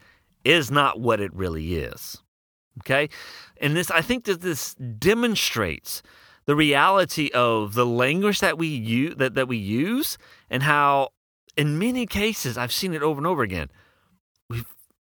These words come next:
lost the meaning of these words, like, what the concepts behind it. And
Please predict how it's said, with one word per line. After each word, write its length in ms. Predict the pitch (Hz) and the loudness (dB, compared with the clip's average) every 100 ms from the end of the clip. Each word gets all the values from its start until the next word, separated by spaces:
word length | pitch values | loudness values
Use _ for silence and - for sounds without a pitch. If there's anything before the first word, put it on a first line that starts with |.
| _ - | _ -8
lost 680 | 127 143 269 156 - - | -2 2 4 2 0 -6
the 80 | - | -2
meaning 480 | 127 135 233 330 196 | -2 0 2 2 0
of 100 | 113 | -2
these 240 | 90 78 | -4 -8
words, 260 | 87 78 - | -6 -6 -4
like, 100 | 101 | -6
what 220 | 139 226 | -4 -4
the 120 | - | -4
concepts 460 | 120 - 220 220 - | -4 0 0 0 -6
behind 680 | - - - - 180 220 214 | -8 -6 -6 -4 0 2 2
it. 260 | 110 - - - - - - - - | -2 -4 -18 -20 -20 -20 -20 -14 0
And 580 | 147 151 143 143 135 | 4 6 4 4 0